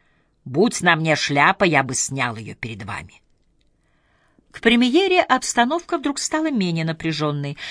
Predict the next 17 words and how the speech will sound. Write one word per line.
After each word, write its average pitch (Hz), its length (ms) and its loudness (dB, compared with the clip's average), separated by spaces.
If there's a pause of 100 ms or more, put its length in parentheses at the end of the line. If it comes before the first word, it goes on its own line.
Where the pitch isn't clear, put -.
(140)
Двери 262 300 2
теперь, 151 300 -2
разумеется, 151 540 -2
лишь 147 240 0
тихо - 320 -4
шептали. 214 680 0 (360)
Указатели 233 840 4
выхода 175 520 4
мягко 156 560 2 (200)
светились 180 680 2
в - 80 -18
темноте. 165 680 2 (440)
Освещение 220 760 2
в 165 40 -2
зале 165 320 4
стало 165 360 2
теплым 160 480 -2